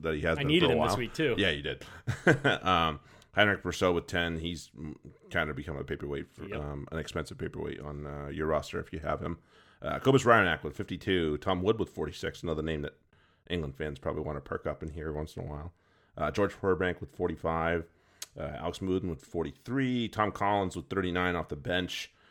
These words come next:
Speaker 1: Ossie Tuala with thirty-four. Thank you, Ossie. Um, Pierce Francis with forty,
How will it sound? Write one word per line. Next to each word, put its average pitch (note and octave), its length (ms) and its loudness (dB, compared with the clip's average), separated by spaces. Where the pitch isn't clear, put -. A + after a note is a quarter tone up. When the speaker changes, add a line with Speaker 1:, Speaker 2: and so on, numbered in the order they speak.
Speaker 1:
Ossie G#2 280 0
Tuala F2+ 340 4
with E2 160 -4
thirty-four. F2 440 0
Thank - 240 -4
you, D#2+ 60 -4
Ossie. D#2+ 360 -8
Um, E2 720 0
Pierce B2+ 200 2
Francis A2+ 280 2
with E2+ 60 -14
forty, G#2 240 0